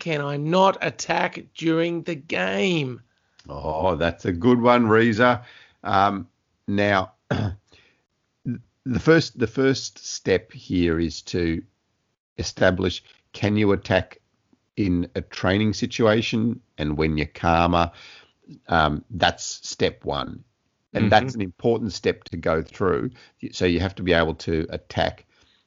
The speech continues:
Speaker 2: um, you know, during your practice, during your practice games even. So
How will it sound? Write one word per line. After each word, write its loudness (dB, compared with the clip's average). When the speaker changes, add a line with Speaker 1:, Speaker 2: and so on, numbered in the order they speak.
Speaker 2:
um, 0
you 0
know, 4
during 6
your 2
practice, -2
during 2
your 0
practice -2
games -2
even. -4
So 4